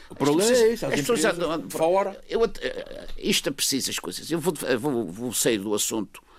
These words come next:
Speaker 2: e vou dizer aqui, a tarde foi-se. As pessoas que andam para aí sabem mais alguma coisa que as pessoas estão no, por exemplo, quando foram as últimas eleições autárquicas, o governo regional, e eu, isto, eu sou pela boca do presidente do governo regional, até por acaso, eh,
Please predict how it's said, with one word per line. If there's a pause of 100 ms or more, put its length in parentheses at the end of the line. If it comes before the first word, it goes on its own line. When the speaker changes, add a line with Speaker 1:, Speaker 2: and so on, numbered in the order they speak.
(280)
Speaker 2:
e
vou
dizer
aqui,
a
tarde
foi-se. (920)
As
pessoas
que
andam
para
aí
sabem
mais
alguma
coisa
que
as
pessoas
estão
no,
por (300)
exemplo, (360)
quando
foram
as
últimas
eleições
autárquicas, (380)
o
governo
regional, (600)
e
eu, (140)
isto,
eu
sou
pela
boca
do
presidente
do
governo
regional,
até
por
acaso, (340)
eh,